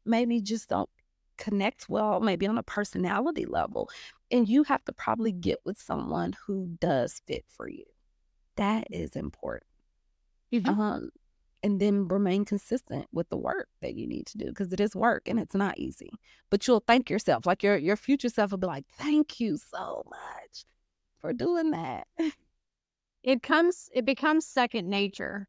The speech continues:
Speaker 2: You know, there's, there's things that I still, you know, I'm, I'm not, um, talking with a therapist at this moment,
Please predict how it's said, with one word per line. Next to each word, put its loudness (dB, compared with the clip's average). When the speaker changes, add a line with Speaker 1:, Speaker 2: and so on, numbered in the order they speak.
Speaker 2:
You 0
know, 2
there's, 0
there's 0
things 0
that -2
I 4
still, 0
you 0
know, 2
I'm, 2
I'm 2
not, 0
um, 0
talking 0
with -2
a -6
therapist -4
at -8
this -6
moment, -2